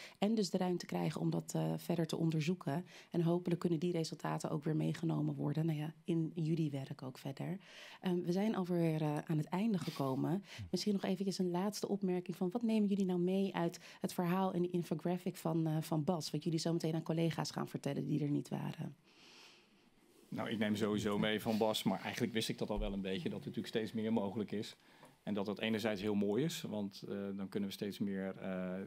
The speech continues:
Speaker 3: dingen onderzoeken en uitspraken daarover doen vanuit de deskundigen. Maar dat het ook wel iets van ons betekent, dat we ons daar goed op moeten voorbereiden.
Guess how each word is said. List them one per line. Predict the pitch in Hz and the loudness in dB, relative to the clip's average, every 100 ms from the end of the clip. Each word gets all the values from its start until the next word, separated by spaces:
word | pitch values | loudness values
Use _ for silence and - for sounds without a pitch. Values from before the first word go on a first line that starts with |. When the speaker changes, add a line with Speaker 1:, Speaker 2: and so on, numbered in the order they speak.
| - | -6
Speaker 3:
dingen | 104 104 | -4 -2
onderzoeken | 101 95 107 95 | -4 -2 -2 -2
en | |
uitspraken | 98 - 117 113 117 | -4 -4 -4 -4 -2
daarover | 113 113 113 | -2 -4 -2
doen | 120 113 | -2 -2
vanuit | 117 110 | -2 -4
de | - | -4
deskundigen. | 110 - 120 117 123 107 | -6 -6 -4 -4 -4 -2
Maar | 104 104 101 - - - _ _ | -2 -4 -6 -14 -20 -20 _ _
dat | 113 | -4
het | 104 98 | -2 -2
ook | 98 | 0
wel | 104 104 | 0 -2
iets | 101 | -4
van | - | -2
ons | 110 120 | -2 -2
betekent, | 113 101 95 104 101 | -2 -2 -2 -4 -4
dat | 101 95 | -4 -4
we | 104 | -4
ons | 98 | -4
daar | 98 | -4
goed | - 120 | -2 -4
op | 113 | -2
moeten | 117 110 117 | -2 -4 -4
voorbereiden. | 131 135 101 90 92 | -4 -2 -2 -2 -4